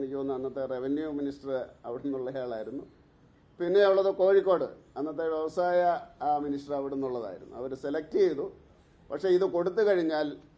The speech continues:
ആ, എല്ലാ, രണ്ടു കൂട്ടർക്കും, ഈ മന്ത്രിമാർക്കെല്ലാം തന്നെ ഒരു സ്ഥലം വന്നു കഴിഞ്ഞാൽ, ഒരു സ്ഥലം കേന്ദ്ര ഗവൺമെന്റ് സെലക്ട് ചെയ്യപ്പെട്ടാൽ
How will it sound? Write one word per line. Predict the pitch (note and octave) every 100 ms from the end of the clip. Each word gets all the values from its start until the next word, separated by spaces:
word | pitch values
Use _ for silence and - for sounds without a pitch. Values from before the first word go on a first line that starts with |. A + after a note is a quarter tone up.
| _ _ _ _ _ - C3+
ആ, | C#3 C#3 C3 - - C3
എല്ലാ, | C#3 C3+ C3+
രണ്ടു | C#3+ D#3+ F3+
കൂട്ടർക്കും, | E3+ D3+ B2 C3 C3+
ഈ |
മന്ത്രിമാർക്കെല്ലാം | C#3 C#3 D3+ D#3 D3+ D3 C#3 D3
തന്നെ | D3+ C#3+ C#3
ഒരു | E3+
സ്ഥലം | F#3 E3 D#3+ -
വന്നു | C3+ D3 D3+
കഴിഞ്ഞാൽ, | C#3 B2 G2+ D2 A2
ഒരു | D3+
സ്ഥലം | F#3 E3+ F3+ -
കേന്ദ്ര | E3 E3 E3+ E3+
ഗവൺമെന്റ് | D#3+ E3 D#3+ D#3 E3 F3
സെലക്ട് | D3 D3 F3
ചെയ്യപ്പെട്ടാൽ | E3+ D3 C#3+ A#2